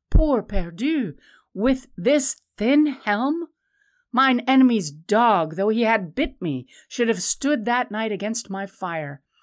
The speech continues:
And wast thou fain, poor father, to hovel thee with swine and rogues forlorn, in short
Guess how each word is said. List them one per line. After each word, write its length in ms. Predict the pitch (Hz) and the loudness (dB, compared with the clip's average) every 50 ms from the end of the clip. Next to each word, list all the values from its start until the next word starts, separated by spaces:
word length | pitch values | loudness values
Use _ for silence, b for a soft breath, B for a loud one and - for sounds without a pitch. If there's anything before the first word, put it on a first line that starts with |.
| b b b | b b b
And 200 | - 220 226 214 | -2 0 0 2
wast 360 | 220 254 247 240 - 285 180 | 0 0 0 -2 -4 -6 -4
thou 320 | 208 233 247 254 233 202 180 | -4 -4 -2 -2 -4 -4 -6
fain, 580 | - - - - 254 262 269 233 202 175 156 | -8 -14 -10 -8 -4 -4 -2 -2 -4 -6 -6
poor 240 | - - 254 240 233 | -2 -2 -2 -2 -2
father, 540 | 233 - - 233 240 240 202 180 151 - B B B B B B | -4 -6 -6 -4 -4 -4 -4 -4 -6 -6 B B B B B B
to 160 | - - 254 | -8 -6 -4
hovel 380 | - - - 254 262 269 262 233 | -4 0 0 0 0 0 -4 -4
thee 160 | 185 175 165 | -4 -6 -6
with 160 | 165 175 175 | -6 -8 -8
swine 720 | - - - - - 202 214 233 254 262 262 226 196 185 - | -8 -10 -10 -10 -8 -4 -4 -2 0 0 0 0 -2 -6 -6
and 280 | - 180 180 165 160 180 | -6 -6 -6 -6 -4 -4
rogues 400 | 214 262 294 247 196 156 - - | -2 -2 -2 -2 -4 -6 -10 -18
forlorn, 720 | - - 208 202 202 208 226 254 262 233 190 170 156 147 B B B B B B | -10 -6 -4 -4 -2 -2 -2 -2 -2 -2 -2 -4 -6 -8 B B B B B B
in 180 | 277 262 262 | 2 2 2
short 480 | 254 262 - - 269 254 254 277 277 | 2 2 -4 -4 -2 -2 -2 -2 -4